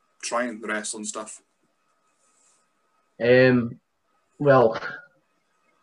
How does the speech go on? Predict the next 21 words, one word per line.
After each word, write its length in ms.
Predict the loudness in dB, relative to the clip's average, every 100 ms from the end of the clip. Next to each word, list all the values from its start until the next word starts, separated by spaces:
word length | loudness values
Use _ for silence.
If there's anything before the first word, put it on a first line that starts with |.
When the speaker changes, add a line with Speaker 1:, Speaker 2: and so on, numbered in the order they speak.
| _ -2
Speaker 2:
obviously 460 | 0 2 2 2 -2 _ -2
watching 320 | 0 0 -2
it 40 |
that 240 | 0 0 0
far 240 | -2 -2
back, 240 | 0 -2 -2 -10 _ -10
and 120 | -4
then 400 | -2 -2 -2 -6 _ _ _ _ _ _ _ -4
I 80 | -2
was 440 | 0 -4 -8 -16 _ _ _ _ _ _ -4
maybe 240 | 0 2
about 260 | 2 -2 -12 _ _
fifteen, 380 | 0 0 0 -2
sixteen, 640 | 0 -2 -2 -2 0 -2 -8 -10
I 100 | -6
maybe 340 | -2 -2 -4 -10 _ -4
wasn't 280 | -2 2 4
watching 300 | 4 4 0
it 100 | 4
as 180 | 4 6
much 400 | 4 2 -2